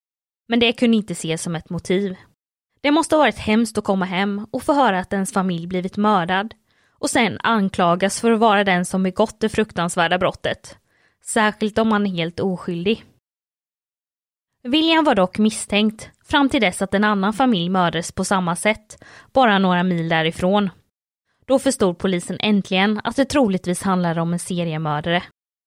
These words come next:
Peter hade faktiskt också varit misstänkt för morden tidigt i utredningen, på grund av sitt långa brottsregister. Man hade gjort en husrannsakan i hans föräldrahem, men man kunde inte hitta något som kunde kopplas till morden.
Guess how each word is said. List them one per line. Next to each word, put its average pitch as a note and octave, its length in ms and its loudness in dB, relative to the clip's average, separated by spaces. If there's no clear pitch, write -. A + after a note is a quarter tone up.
Peter E4 260 2
hade E4 180 4
faktiskt G3 400 -2
också A#3+ 280 0
varit C4+ 240 4
misstänkt F#3 500 -2
för G#3 120 -2
morden E3+ 440 0
tidigt G3 460 -4
i C#4 40 2
utredningen, F#3+ 680 -4
på D#4+ 100 -4
grund B3 260 4
av F#3+ 60 2
sitt F#3 200 -6
långa F#3+ 280 0
brottsregister. F#3+ 920 -2
Man C4 120 2
hade D4+ 160 4
gjort C4 220 2
en G3 80 2
husrannsakan G3+ 1000 0
i B3+ 40 4
hans G3 240 0
föräldrahem, G3 800 0
men C4+ 120 2
man A#3 160 4
kunde B3+ 220 2
inte A3+ 160 -2
hitta G3 280 -4
något E3+ 340 0
som F#3+ 180 -2
kunde F3+ 180 0
kopplas - 520 -2
till - 100 4
morden. F3+ 460 0